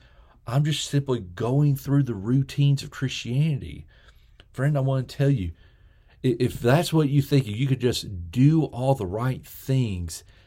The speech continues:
and that that's what's going to save you, friend, it doesn't. And in fact, Jesus is even calling you out here. He's saying you're,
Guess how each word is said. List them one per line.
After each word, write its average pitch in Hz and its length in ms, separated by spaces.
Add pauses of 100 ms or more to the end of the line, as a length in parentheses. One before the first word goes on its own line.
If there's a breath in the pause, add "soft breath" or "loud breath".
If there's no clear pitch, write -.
(160 soft breath)
and 98 80
that 95 200
that's 135 320
what's 117 240
going 117 320
to 92 80
save 117 360
you, 87 140
friend, 107 400 (380 soft breath)
it 95 160
doesn't. 98 480 (1300)
And 120 140
in 101 100
fact, 113 540
Jesus 104 640
is 95 160
even 104 280
calling 113 340
you 95 240
out 107 240
here. 85 320 (440 loud breath)
He's 110 160
saying 104 300
you're, 107 400